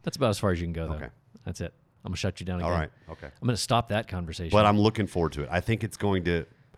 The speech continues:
Speaker 2: if nothing else, I think it's gonna prompt a lot of wonderful, God-honoring conversation.
Speaker 1: Yeah. I think it's, I, I'm, I'm excited about it too. I think it'll be,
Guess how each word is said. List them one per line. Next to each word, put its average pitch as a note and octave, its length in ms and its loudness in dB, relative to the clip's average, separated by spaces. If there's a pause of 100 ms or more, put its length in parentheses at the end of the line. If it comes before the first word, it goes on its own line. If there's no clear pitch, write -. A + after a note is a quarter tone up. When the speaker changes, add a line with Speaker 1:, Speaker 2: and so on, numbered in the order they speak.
(280)
Speaker 2:
if G2+ 200 -2
nothing A#2 360 4
else, G2 320 2
I F2+ 100 -2
think F2 180 -6
it's F2+ 120 -10
gonna E2+ 180 -4
prompt E2 380 -6
a D2+ 100 -8
lot D#2 380 -2
of C#2+ 200 -10
wonderful, D2 720 -6
God-honoring C2+ 800 -6 (460)
conversation. A#1+ 600 -10
Speaker 1:
Yeah. F2 140 -2 (460)
I - 20 -6
think A2+ 140 2
it's, G2+ 200 -6
I, A2 120 -2
I'm, G#2+ 320 -2
I'm A2 120 -2
excited G2+ 260 -2
about F#2 160 -2
it E2 60 -10
too. F#2 200 -6
I - 20 -6
think F2+ 80 -4
it'll F2 140 -6
be, E2+ 120 -6